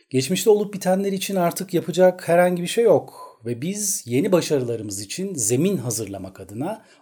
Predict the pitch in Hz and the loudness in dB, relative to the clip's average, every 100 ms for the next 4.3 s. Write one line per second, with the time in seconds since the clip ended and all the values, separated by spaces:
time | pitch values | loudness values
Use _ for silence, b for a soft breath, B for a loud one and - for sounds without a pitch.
0 | - 151 - 143 139 113 127 147 131 - | -10 -8 -6 -6 -6 4 4 4 0 -4
1 | 120 - 107 107 107 143 185 147 151 - | -8 -8 -8 -8 -6 -4 -4 -4 -6 -4
2 | 131 127 - 156 202 147 117 120 123 123 | -2 0 -2 -4 -2 -2 0 -4 -6 -6
3 | 120 107 101 104 139 113 98 104 90 92 | -6 -6 -10 -10 -10 -10 -10 -14 -18 -20
4 | - - | -14 -14